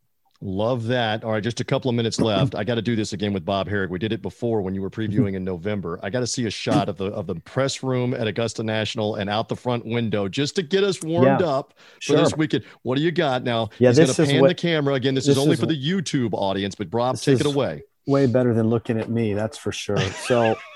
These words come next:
Speaker 1: <laughs>
Speaker 2: so we're, we're at the, we're at the back of the driving range here. Okay, so if you can, I don't know if you can see this or
Speaker 1: You
Speaker 2: not,
Speaker 1: can
Speaker 2: but
Speaker 1: see it.
Speaker 2: that
Speaker 1: Lower it just a little, and there
Speaker 2: Lower
Speaker 1: it
Speaker 2: it?
Speaker 1: is.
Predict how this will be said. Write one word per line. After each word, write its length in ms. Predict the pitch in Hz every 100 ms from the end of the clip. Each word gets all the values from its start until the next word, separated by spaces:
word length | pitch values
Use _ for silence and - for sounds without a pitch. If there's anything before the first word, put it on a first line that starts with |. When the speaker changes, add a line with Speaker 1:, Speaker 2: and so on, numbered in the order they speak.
| - -
Speaker 1:
<laughs> 420 | - 135 - 123
Speaker 2:
so 240 | - 127 120
we're, 440 | 156 170 147 123
we're 320 | 143 151 175 143
at 100 | -
the, 80 | -
we're 280 | 95 170 170
at 100 | 139
the 60 |
back 400 | 95 113 113 117
of 80 | 110
the 60 | 101
driving 460 | 104 101 98 95
range 340 | 92 90 - -
here. 280 | 98 92 -
Okay, 380 | 104 - 101 98
so 400 | - 113 101 101
if 200 | 104 -
you 100 | 147
can, 400 | 156 143 123 113
I 80 | 127
don't 160 | 139 131
know 140 | 120
if 140 | 107 117
you 80 |
can 160 | 110 101
see 240 | - 120
this 260 | 110 107 -
or 40 |
Speaker 1:
You 60 | 101
Speaker 2:
not, 60 | 101
Speaker 1:
can 60 | 113
Speaker 2:
but 40 |
Speaker 1:
see 260 | - 135 123
it. 40 |
Speaker 2:
that 100 | 117
Speaker 1:
Lower 220 | 117 120
it 80 | 113
just 240 | 120 120 135
a 40 |
little, 560 | 120 123 117 107 113 -
and 200 | 90 85
there 220 | 113 120
Speaker 2:
Lower 100 | 139
Speaker 1:
it 60 | 147
Speaker 2:
it? 80 |
Speaker 1:
is. 260 | 87 -